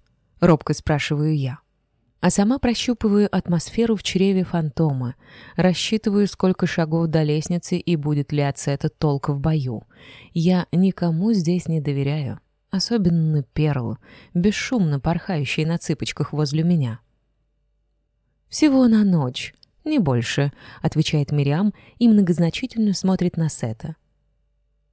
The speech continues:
«Сам знаешь, где». Тот мотает головой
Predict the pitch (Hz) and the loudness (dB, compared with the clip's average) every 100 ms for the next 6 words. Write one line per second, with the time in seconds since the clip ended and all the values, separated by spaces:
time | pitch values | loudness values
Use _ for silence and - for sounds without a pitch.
0 | _ _ - - 208 262 165 147 143 143 | _ _ -4 0 2 2 2 0 -2 -2
1 | 165 156 123 147 147 _ _ _ _ _ | -2 -2 0 -2 -4 _ _ _ _ _
2 | _ - 160 - 147 - 135 127 131 131 | _ 0 2 2 -2 -2 -4 -4 -2 -2
3 | 127 175 233 | 0 -2 -4